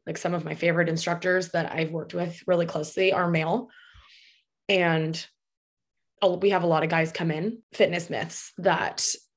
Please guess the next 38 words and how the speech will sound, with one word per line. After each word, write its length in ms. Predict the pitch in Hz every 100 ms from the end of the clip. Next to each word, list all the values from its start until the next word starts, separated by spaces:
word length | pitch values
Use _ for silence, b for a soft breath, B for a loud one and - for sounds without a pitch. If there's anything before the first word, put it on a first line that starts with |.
| -
it's 220 | 208 185
really 180 | 196 175
hard 280 | 170 160 160
to 160 | - 156
get 260 | - -
through 140 | 175 165
to 60 |
someone. 300 | 165 165 160
Even 200 | 175 185
I 80 | 170
have 200 | 170 160
a 60 | 165
hard 160 | 165
time 360 | 170 165 147 165 b -
justifying, 840 | - - - 170 160 151 160 - -
you 80 |
know, 120 | 165 160
lifting 460 | 170 170 160 165
really, 220 | 165 156
really 220 | 160 165 165
heavy 280 | 160 160
weight 360 | 156 160 - - _ -
and 260 | 170 151 156
feeling 300 | 180 165 165
like 180 | 165 165
I'm 100 | 175
not 200 | - 170
gonna 260 | - 156
gain 300 | - 170 165
more 200 | 165 170
muscle. 580 | 165 165 165 - 117 - B
Those 180 | 220 214
are 100 | 214
all 180 | 196 180
things 400 | - 175 180 165
that 180 | 180 165
I 80 | 175
think 200 | 170